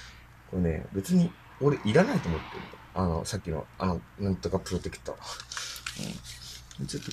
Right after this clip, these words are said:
こう回したりの、回したりの。こう、僕はこう、ちょっとこう、中にボールジョイントがあるんで、こう、中に入れながらみたいな感じで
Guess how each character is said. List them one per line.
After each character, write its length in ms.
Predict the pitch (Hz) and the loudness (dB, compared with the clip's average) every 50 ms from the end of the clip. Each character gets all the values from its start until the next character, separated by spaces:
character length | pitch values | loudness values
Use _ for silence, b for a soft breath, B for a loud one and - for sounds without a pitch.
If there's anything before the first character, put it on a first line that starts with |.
| - - | -6 -6
こ 100 | 82 82 82 | -4 -2 2
う 60 | 85 | 2
回 160 | 87 87 85 | 4 4 4
し 140 | 85 - - | 2 0 0
た 100 | 95 87 | 2 4
り 220 | 87 87 80 76 78 | 4 4 4 2 0
の、 220 | 76 76 78 - - - - - B B B B B B B B B B B B B B B B B B B B B - - - - 95 | -2 -4 -4 -6 -10 -16 -20 -20 B B B B B B B B B B B B B B B B B B B B B -20 -20 -10 -4 0
回 220 | 92 87 85 85 | 2 2 2 2
し 60 | 85 - | 0 0
た 160 | - 87 85 | -2 -2 0
り 80 | 85 | 0
の。 340 | 82 78 76 78 78 78 76 71 - - - - - - - - - - - - - - - - - - B B B B B B B B - - - - - - - - - - - - - - - - - - - - - - - - - - - - - - - - - - - - - - - - - - - - - - - - - - - - - - - - - - - - B B B B B B B - - - - - - | 0 -2 -2 -4 -4 -4 -6 -6 -8 -12 -16 -20 -20 -20 -20 -20 -20 -20 -20 -20 -20 -20 -20 -20 -20 -20 B B B B B B B B -2 -2 -2 -2 -6 -12 -14 -14 -12 -12 -10 -10 -10 -8 -8 -8 -8 -8 -8 -8 -8 -8 -8 -10 -10 -10 -12 -12 -12 -14 -14 -16 -18 -20 -20 -20 -20 -20 -20 -20 -20 -18 -14 -14 -14 -14 -14 -16 -16 -18 -18 -18 -20 -20 -20 -20 -20 -20 -20 -20 B B B B B B B -20 -20 -20 -20 -10 -4
こ 180 | - 156 143 - | -2 -2 -2 0
う、 120 | - 143 143 | -2 -2 -2
僕 240 | 139 156 165 220 | 0 -2 0 0
は 80 | 202 - | 0 -2
こ 260 | - - - 127 - - | -2 -2 -4 -4 -4 -4
う、 420 | - - - - - - - - | -14 -20 -20 -20 -20 -20 -20 -8
ち 120 | - - 214 | -6 -6 -4
ょ 40 | 214 | -4
っ 20 | |
と 80 | - 107 | -6 -4
こ 260 | - 98 85 - - - - - - - - - - - - - - B B B B B B B B B - - - - - - - - - | -2 -2 -2 -2 -4 -12 -18 -20 -20 -20 -20 -20 -20 -20 -20 -20 -20 B B B B B B B B B -20 -20 -20 -20 -20 -20 -20 -14 2
う、 40 | 113 | 6
中 220 | 123 151 151 113 | 6 6 6 6
に 120 | 92 82 76 | 2 2 0
ボ 200 | - 101 117 135 | 0 4 6 6
ー 20 | |
ル 60 | 139 135 | 8 8
ジ 60 | 151 | 6
ョ 20 | |
イ 20 | 143 | 4
ン 60 | 101 | 4
ト 80 | 85 78 | 4 4
が 80 | 80 | 2
あ 20 | 78 | 2
る 80 | 76 | 2
ん 60 | 73 | -2
で、 80 | 73 73 | -4 -4
こ 180 | - 78 73 - | -4 -6 -6 -4
う、 80 | - 90 | -2 -2
中 200 | 107 - - - | -2 0 -2 -6
に 60 | - - - - - - | -8 -10 -14 -20 -2 0
入 140 | 110 123 147 | 4 6 8
れ 60 | 170 | 8
な 140 | 185 185 165 | 8 8 6
が 120 | 117 87 | 6 4
ら 100 | 80 78 | 2 0
み 100 | 73 78 | -2 -4
た 100 | 73 - | -8 -8
い 80 | 76 73 | -10 -10
な 60 | 73 | -10
感 180 | 71 - 80 71 | -10 -8 -8 -8
じ 120 | - - | -8 -10
で 80 | - | -12